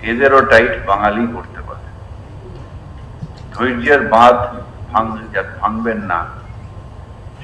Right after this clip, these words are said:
সেটা আবার এইসব বিজেপির ওয়ার্কারদের এবং তাদের যারা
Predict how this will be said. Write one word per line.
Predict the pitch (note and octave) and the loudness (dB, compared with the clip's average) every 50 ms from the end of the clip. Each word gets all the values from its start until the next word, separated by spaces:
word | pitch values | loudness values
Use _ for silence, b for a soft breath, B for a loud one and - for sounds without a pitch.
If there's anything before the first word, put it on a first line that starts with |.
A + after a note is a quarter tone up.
| - | -8
সেটা | A2+ G#2+ G#2 B2 A2+ | -8 -6 -2 2 4
আবার | G#2+ G2+ G2+ - A2+ A2+ A2 A2 A2+ A2 - - - - - - - - - - - - - - | 6 6 6 6 6 4 4 4 0 -4 -8 -10 -12 -14 -14 -14 -16 -16 -16 -18 -16 -16 -14 -12
এইসব | - - A#2 A2 | -10 -8 -8 -8
বিজেপির | G#2 G#2 G#2 G#2 A2+ A#2 A2+ A#2+ A#2+ A#2 A2 G#2+ - - - - - | -6 -6 -4 -2 -2 -2 -2 -2 -2 -4 -4 -4 -6 -12 -12 -8 2
ওয়ার্কারদের | G2+ G#2+ G#2 A2+ B2+ B2+ A#2+ A#2+ A#2+ B2 B2+ B2 A#2+ | 4 4 4 4 4 2 2 2 2 0 0 2 2
এবং | A2+ G#2 G#2+ G#2+ G#2 - | 2 0 -2 -4 -4 0
তাদের | G2 G2 G2+ G#2+ A2 F#2+ - | 0 2 2 2 0 -2 0
যারা | A2 G#2 G2+ G2+ G2 G2 - - - - | 2 4 4 4 4 2 -2 -6 -8 -12